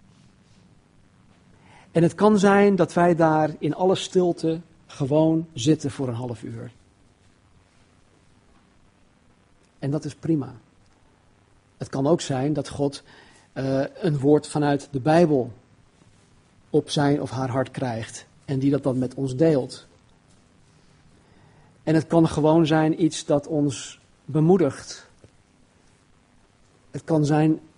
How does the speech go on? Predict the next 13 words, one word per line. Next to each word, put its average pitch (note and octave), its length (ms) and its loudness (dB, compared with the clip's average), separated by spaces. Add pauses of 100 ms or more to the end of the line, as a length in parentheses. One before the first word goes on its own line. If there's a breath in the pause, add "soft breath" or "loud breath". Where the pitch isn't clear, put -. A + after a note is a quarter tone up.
(100)
het - 100 -16
kan D#3+ 200 -2
iets - 160 -2
zijn D#3 220 0
dat D3+ 180 0
ons D3+ 200 -2
opbouwt, D#3+ 580 0
dat D3 140 -6
ons D3+ 200 -2
vermaant, D#3 580 0
dat D3 160 -4
ons D3 220 -6
troost. - 760 -4